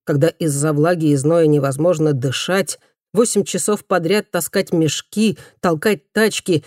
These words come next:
или перекидывать лопатой песок — и всё это в обмен на горсть боливаров, которых едва хватает, чтобы утолить голод, заплатить за угол, да ещё чтобы осталось на мзду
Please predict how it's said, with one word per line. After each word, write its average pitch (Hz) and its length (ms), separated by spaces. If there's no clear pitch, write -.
или 185 220
перекидывать 165 680
лопатой 151 480
песок — - 640
и 180 120
всё 254 300
это 175 180
в 143 60
обмен 151 460
на 139 100
горсть 147 340
боливаров, 143 720
которых 180 440
едва 175 320
хватает, 156 480
чтобы 143 260
утолить 135 480
голод, 156 400
заплатить 160 640
за 139 240
угол, 160 440
да 180 100
ещё 165 260
чтобы 170 300
осталось 175 480
на 165 160
мзду 156 420